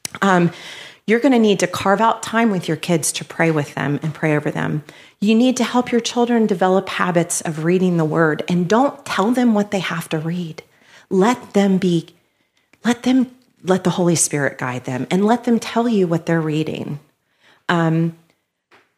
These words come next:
close open doors. This is a big one. Close open doors to the enemy.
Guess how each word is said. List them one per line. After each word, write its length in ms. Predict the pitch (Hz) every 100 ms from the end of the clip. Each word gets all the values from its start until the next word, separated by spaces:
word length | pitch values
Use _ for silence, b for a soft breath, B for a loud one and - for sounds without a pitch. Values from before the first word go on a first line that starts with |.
| _
close 580 | - - 233 240 262 240 254 -
open 380 | 220 226 240 220
doors. 360 | 208 202 165
This 160 | 180 -
is 120 | 208
a 60 | 214
big 220 | 214 220
one. 220 | 175 156
Close 340 | - 214 214
open 280 | 233 233 214
doors 300 | 202 190 185
to 60 | -
the 160 | 165 160
enemy. 480 | 156 151 156 175